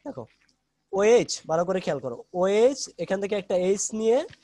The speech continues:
পানি হয়ে গেল, আর এই পানিটা বের করতে সহায়তা করলো কে? সালফিউরিক অ্যাসিড। আর এখানে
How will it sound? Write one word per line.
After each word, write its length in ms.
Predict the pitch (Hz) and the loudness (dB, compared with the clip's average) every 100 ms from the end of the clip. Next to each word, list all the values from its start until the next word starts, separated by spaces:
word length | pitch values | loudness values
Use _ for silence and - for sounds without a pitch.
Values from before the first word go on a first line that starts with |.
| - - - - - | -20 -20 -20 -16 0
পানি 200 | 196 190 180 | 0 2 0
হয়ে 140 | 156 127 | -2 -4
গেল, 100 | 127 135 | -6 -4
আর 60 | 156 | -4
এই 60 | - | -2
পানিটা 300 | 175 185 185 208 | -2 -2 -2 -2
বের 120 | 170 175 | -2 -4
করতে 180 | 196 202 196 | -6 -6 -4
সহায়তা 240 | 196 196 208 | -4 -4 -4
করলো 160 | 226 214 | -4 -6
কে? 80 | 143 - | -8 -6
সালফিউরিক 340 | 170 151 147 269 | -6 -6 -8 -10
অ্যাসিড। 240 | - - - _ _ _ _ _ _ 156 | -12 -16 -20 _ _ _ _ _ _ -2
আর 80 | 165 | 0
এখানে 180 | 175 196 | 0 -2